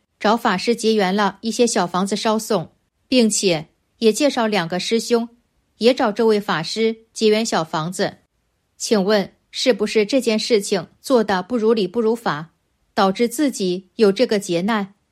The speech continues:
答：“一定是不如理不如法，如果做梦梦到，就一定要重视。”问：“梦见自己手里有一个鸡蛋，鸡蛋特别大，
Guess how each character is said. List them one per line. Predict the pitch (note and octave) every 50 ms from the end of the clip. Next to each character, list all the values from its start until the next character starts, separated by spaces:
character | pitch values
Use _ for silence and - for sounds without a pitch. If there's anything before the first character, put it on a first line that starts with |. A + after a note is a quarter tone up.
| _ _ _ _ _ _ _ _ _ _ _ _ _
答 | _ C3 B2+ B2+ C3+ C#3+ D3+ - _ _ _ _ _ _ _ _ _ _
：“一 | - G3 G#3 G#3
定 | A3+ A3+ G3+ F#3+
是 | G3 - F#3+ E3+ D3+ D3 E3+ -
不 | - A3
如 | G3 E3 E3+ G3
理 | G#3 G3+ D3+
不 | C#3+ - A3
如 | F3 D#3 F3 G#3+
法， | - - D#3 A#2 - _ _ _ _ _ _ _ _ _ _ _ _
如 | - F3+ A#3+
果 | C4 - G3+ D#3+
做 | E3 A#3+ A3+ G3+
梦 | G#3 G3+ G3
梦 | A#3 C#4+ B3+ F#3 D#3+
到， | - D#3 B2 - - _ _ _ _ _ _ _ _ _
就 | - A#3 G3+ F#3
一 | E3 D#3+ F#3
定 | F#3 A3+ G3+
要 | F#3+ E3+ D3
重 | D#3 - A#3 A3 F3+ D3
视。” | - - - D3 - - _ _ _ _ _ _ _ _ _ _ _ _ _ _ _ _ _ _ _
问 | - B3+ B3 A3 F#3+ F3+ - _ _ _ _ _ _ _ _ _
：“梦 | - C#4 C4 A#3+
见 | A#3+ B3 A3+ G#3+
自 | G#3+ C#4 B3+
己 | - G#3 G3+
手 | G3 - G3 F#3+ G#3+
里 | A3 A3+ G3+ E3+ - _
有 | - G3 F#3+
一 | F#3+ G3+
个 | G3 A#3 A3
鸡 | G#3 - A#3+ B3+
蛋， | B3 C#4 B3+ A3+ F#3 - _ _ _ _ _ _ _ _ _ _
鸡 | - - C#4+ C#4
蛋 | C#4+ B3+ A3+
特 | A3 - - D#4 C#4+
别 | - F3+ E3+
大， | E3+ A3 G3 - - -